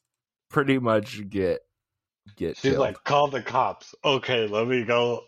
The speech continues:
Speaker 2: into the other room for some reason." It's just so stupid.
Speaker 1: Might I?
Speaker 2: Like, why wasn't she like, "S-, but stay in here because there's a killer here. 'Cause they're calling me. I know the tropes."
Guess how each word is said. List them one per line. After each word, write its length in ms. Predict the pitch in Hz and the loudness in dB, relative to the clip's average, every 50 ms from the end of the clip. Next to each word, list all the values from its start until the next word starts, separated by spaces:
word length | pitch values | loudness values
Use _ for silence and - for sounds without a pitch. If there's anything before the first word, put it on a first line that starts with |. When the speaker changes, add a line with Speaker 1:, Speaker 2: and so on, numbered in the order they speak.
| _ - | _ -2
Speaker 2:
into 260 | - 139 131 113 127 | 0 0 2 2 0
the 140 | 117 117 113 107 | 0 0 0 0
other 240 | 117 120 120 113 104 | 2 2 2 0 0
room 320 | 110 110 110 113 104 95 | 0 0 0 -2 -2 -4
for 200 | 92 - 98 104 | -8 -10 -10 -6
some 260 | - - 107 98 90 87 | -2 -2 -2 -2 -2 -4
reason." 360 | 95 101 101 95 - 95 85 - | -4 -4 -4 -6 -6 -8 -10 -8
It's 220 | - 110 123 127 - | -4 -6 -4 -2 0
just 260 | 196 190 160 - - | 0 0 0 0 -2
so 280 | - 131 131 139 139 | 0 2 4 4 4
stupid. 720 | 135 127 - - - 113 107 120 135 _ _ - - 85 - _ - - - - - - - - - - - _ _ _ _ _ _ _ _ _ _ _ _ _ _ _ _ _ _ _ _ _ _ _ - _ _ _ _ _ _ _ _ _ _ _ - | 2 0 -4 -4 -2 0 0 -2 -2 _ _ -14 -14 -14 -14 _ -20 -20 -20 -18 -16 -16 -16 -16 -16 -20 -20 _ _ _ _ _ _ _ _ _ _ _ _ _ _ _ _ _ _ _ _ _ _ _ -20 _ _ _ _ _ _ _ _ _ _ _ -14
Speaker 1:
Might 400 | - - - - - - - 123 | -10 -8 -4 -2 0 2 4 4
I? 300 | 95 82 69 135 143 147 | 4 4 4 4 2 2
Speaker 2:
Like, 60 | - | 2
why 240 | 139 147 160 180 208 | 2 4 4 4 4
wasn't 380 | 196 208 214 196 196 208 196 175 | 2 2 0 2 2 0 0 0
she 180 | 160 - 170 | 0 0 2
like, 440 | 165 165 160 156 147 139 127 - - _ _ _ - | 2 4 4 4 2 2 0 -8 -18 _ _ _ -12
"S-, 100 | - - | -12 -8
but 240 | 135 131 143 143 - | -4 -2 -2 -2 -2
stay 580 | - - - 143 135 143 143 139 - 113 123 | -4 -2 0 2 2 4 2 2 0 0 -2
in 60 | 131 139 | -2 -4
here 320 | 131 135 151 160 165 165 151 | -6 -4 -4 -2 -2 -2 -2
because 400 | 135 135 123 - - 127 113 104 | -2 -4 -4 -2 -2 -2 0 0
there's 240 | 127 120 117 104 | 0 0 0 0
a 80 | 107 101 | -2 -4
killer 440 | - - 117 120 117 110 104 98 - | 0 2 2 2 2 2 0 0 -2
here. 240 | - 98 95 90 - - _ _ _ _ _ _ _ _ _ _ _ _ - | -4 -6 -6 -6 -8 -10 _ _ _ _ _ _ _ _ _ _ _ _ -6
'Cause 180 | - 123 131 120 | -2 0 0 0
they're 100 | 107 101 | -2 -6
calling 400 | 95 113 120 123 120 113 110 104 | -2 0 2 2 2 0 0 -2
me. 120 | 101 98 | -2 -2
I 140 | 92 92 95 | 0 0 -2
know 280 | 104 110 110 117 110 107 | 0 2 2 2 2 0
the 120 | 95 95 | -4 -6
tropes." 680 | - - 123 120 113 107 101 - _ - - - - | -6 -2 -2 -2 -2 -2 -4 -10 _ -20 -20 -20 -20